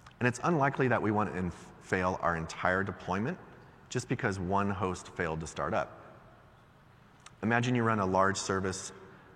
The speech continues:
and a, you have a fleet of hundreds of hosts. In this case, if a host fails to update, you want to quarantine that host and continue deploying to the rest of the fleet.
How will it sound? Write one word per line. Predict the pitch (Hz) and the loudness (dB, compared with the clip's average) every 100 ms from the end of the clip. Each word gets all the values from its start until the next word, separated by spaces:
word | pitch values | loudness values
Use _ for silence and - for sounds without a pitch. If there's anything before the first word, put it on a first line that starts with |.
| - 95 | -10 -4
and | 92 | -2
a, | 85 | -2
you | 92 | -2
have | 101 90 | 0 0
a | |
fleet | 85 - 92 90 | -2 -2 -2 -2
of | 76 80 78 | -2 -2 -2
hundreds | 95 87 78 | -2 -2 -2
of | 78 | -4
hosts. | 80 73 - - - - - - - - - - - - - | -4 -6 -8 -18 -20 -20 -20 -20 -20 -20 -20 -20 -20 -20 -2
In | 117 | 2
this | 139 | 2
case, | - 110 107 - - - - - - - - - - - | 4 2 2 -2 -10 -14 -18 -20 -20 -20 -20 -20 -14 -4
if | - | 0
a | |
host | 104 113 - | 2 2 2
fails | 107 104 | 2 2
to | - | 0
update, | 113 - 196 - - - - | 0 0 -2 -2 -12 -18 -2
you | 135 | 2
want | 139 | 2
to | 131 | 2
quarantine | - 131 135 151 104 95 | 0 2 2 0 -2 0
that | 85 78 | -2 -2
host | 78 95 - - - - - - | -4 -4 -8 -14 -18 -20 -14 -6
and | 101 | -2
continue | 113 127 120 | -2 0 0
deploying | 104 - 98 90 85 | 0 -2 -2 -2 -2
to | 82 | -4
the | |
rest | 78 71 - | -4 -4 -8
of | |
the | 71 | -10
fleet. | - 92 | -6 -6